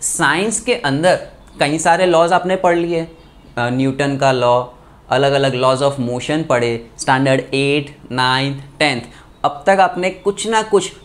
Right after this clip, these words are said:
थोड़ा ना थोड़ा फिजिक्स तो पढ़ा है। तो वो जो फिजिक्स के आपके लॉज है, कोई भी एक थियरी है, वो थियरी बनती कैसे है? तो उसके लिए स्टूडेंट फर्स्ट हम पढ़ते हैं साइंटिफिक मेथड।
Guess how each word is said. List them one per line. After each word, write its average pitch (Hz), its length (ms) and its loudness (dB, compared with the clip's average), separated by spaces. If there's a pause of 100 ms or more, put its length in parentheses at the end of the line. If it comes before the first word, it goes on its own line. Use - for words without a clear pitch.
थोड़ा 208 220 4
ना 202 120 0
थोड़ा 190 420 2 (240)
फिजिक्स 170 360 0
तो 233 80 4
पढ़ा 135 300 2
है। 107 200 -8 (300)
तो 220 80 2
वो 240 140 -2
जो 277 100 0
फिजिक्स 180 440 -2
के 247 100 0
आपके 240 280 0
लॉज 156 420 2
है, 123 360 -2 (180)
कोई 202 180 6
भी 247 200 0
एक 285 200 -2 (100)
थियरी 202 420 0
है, 147 180 0
वो 220 140 -2
थियरी 220 400 0
बनती 156 520 0
कैसे 139 340 0
है? 104 280 -8 (280)
तो 214 40 2
उसके 196 420 0
लिए 262 140 2
स्टूडेंट 165 460 -2
फर्स्ट 254 460 0
हम 180 220 -2
पढ़ते 123 400 -2
हैं 147 540 -2
साइंटिफिक 190 1000 0
मेथड। 131 680 0